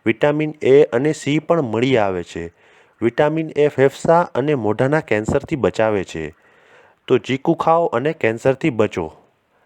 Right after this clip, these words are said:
નંબર ફાઇવ, ચીકુ ગર્ભાવસ્થા દરમિયાન ખાવાથી ફાયદો થાય છે. તેનાથી તે સમયે ખાવાથી નબળાઈ અને ઉલટી કે પછી ચક્કર જેવી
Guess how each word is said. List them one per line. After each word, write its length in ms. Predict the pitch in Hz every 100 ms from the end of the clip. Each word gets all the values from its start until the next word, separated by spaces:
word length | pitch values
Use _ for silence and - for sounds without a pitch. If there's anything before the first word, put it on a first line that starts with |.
| _ -
નંબર 300 | 110 143 170
ફાઇવ, 300 | 160 107 82 - _ _ _ _ _ _ _ _ -
ચીકુ 320 | 139 - 170
ગર્ભાવસ્થા 680 | 117 104 131 151 156 - 156
દરમિયાન 480 | 147 156 160 170
ખાવાથી 480 | 170 185 190 180 185
ફાયદો 340 | - 98 95 117
થાય 280 | 98 87 80
છે. 140 | 82 80 _ _ _ _ _
તેનાથી 460 | 131 139 156 - 165
તે 160 | - 127
સમયે 460 | 139 151 156 160 160
ખાવાથી 440 | 160 143 151 151 156
નબળાઈ 440 | 120 120 139 151 -
અને 200 | 127 156 -
ઉલટી 440 | 117 127 - 156 151
કે 160 | 151
પછી 260 | 147 - 143
ચક્કર 380 | - - 147 131
જેવી 320 | 135 147